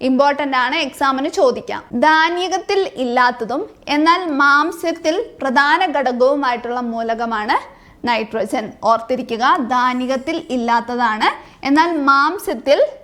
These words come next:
ഏറ്റവും കൂടുതൽ കാണപ്പെടുന്നതുമായിട്ടുള്ള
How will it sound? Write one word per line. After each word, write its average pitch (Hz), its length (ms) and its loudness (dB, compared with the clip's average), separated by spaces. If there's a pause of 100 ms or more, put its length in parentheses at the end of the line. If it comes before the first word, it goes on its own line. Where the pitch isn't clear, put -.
(180)
ഏറ്റവും 277 460 0
കൂടുതൽ 277 560 0
കാണപ്പെടുന്നതുമായിട്ടുള്ള 247 1160 -2